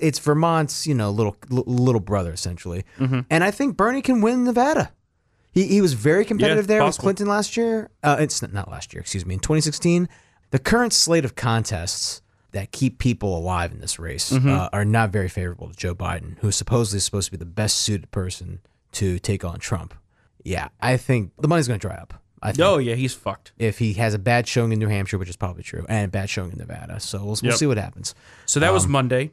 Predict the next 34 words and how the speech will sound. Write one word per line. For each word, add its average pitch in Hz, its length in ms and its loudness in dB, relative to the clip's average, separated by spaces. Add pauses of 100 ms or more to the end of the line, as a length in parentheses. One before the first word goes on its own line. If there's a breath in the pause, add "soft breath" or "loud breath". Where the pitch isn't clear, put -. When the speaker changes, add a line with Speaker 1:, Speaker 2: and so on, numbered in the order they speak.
Speaker 2:
Total 156 240 2
Speaker 1:
yeah. - 40 0
Speaker 2:
disaster 123 440 0
for 123 120 -8
the 113 80 -6
Democrats. 107 600 -4 (340 soft breath)
Tuesday, 160 520 2 (240 soft breath)
on 139 120 4
the 151 80 4
morning 226 480 4
of - 140 -2
his 165 160 0
third 160 240 2
State 151 180 0
of 135 60 0
the 123 60 -4
Union 135 220 2
address, 135 220 4
Speaker 1:
Mm-hmm. 143 80 4
Speaker 2:
President 151 340 2
Trump 151 200 0
received 139 380 0
a 135 120 2
major 151 500 2
narrative-shaping 139 880 2
morale 123 300 4
boost 123 300 0
in 120 80 0
the 117 60 0
form 127 220 0
of 113 120 -2
a 117 60 0
blockbuster 135 800 0
poll 110 400 -4